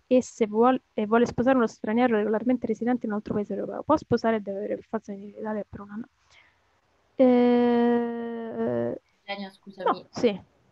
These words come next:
Speaker 2: Le, mm,
Speaker 1: Non
Speaker 2: le
Speaker 1: mi si
Speaker 2: per-,
Speaker 1: sente più?
Speaker 2: no, no, no, non tu-, quando scrivono solo a panelisti non tutti leggo-, vedono la domanda,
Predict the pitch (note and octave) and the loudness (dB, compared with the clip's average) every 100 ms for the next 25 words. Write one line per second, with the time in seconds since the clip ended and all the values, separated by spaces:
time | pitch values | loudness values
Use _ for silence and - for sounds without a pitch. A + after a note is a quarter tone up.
0 | _ _ F3+ F3 E3+ E3+ E3+ E3+ E3 E3 | _ _ -18 -16 -16 -18 -20 -18 -18 -18
1 | E3 _ _ _ _ _ _ A3+ A3 A3+ | -20 _ _ _ _ _ _ -2 0 0
2 | A3+ A#3 A#3 A#3 - B3 A#3 - _ _ | 0 0 0 2 4 6 4 0 _ _
3 | _ G#3 A3 G#3+ G#3 G3 - G3 G#3+ A3 | _ -8 -6 -6 -4 -4 -4 -6 -6 -6
4 | A3+ A#3 _ _ - G3 G#3 G#3 G#3 A#3+ | -8 -14 _ _ -4 -2 -2 -4 -6 -6
5 | A#3 A#3 A3 G#3 G#3 G3 G3+ F#3+ F#3 G#3 | -2 -2 -4 -4 -4 -4 -4 -8 -8 -10
6 | A3 - A3+ A3+ F#3+ F#3+ F#3+ G3+ G#3+ F#3+ | -12 -16 -18 -12 -10 -10 -10 -14 -8 -6
7 | F3 - F3 D#3+ F3+ E3+ E3+ E3 D#3+ D#3 | -6 -8 -14 -12 -10 -8 -6 -6 -6 -10
8 | D3 D3 D3+ | -12 -12 -12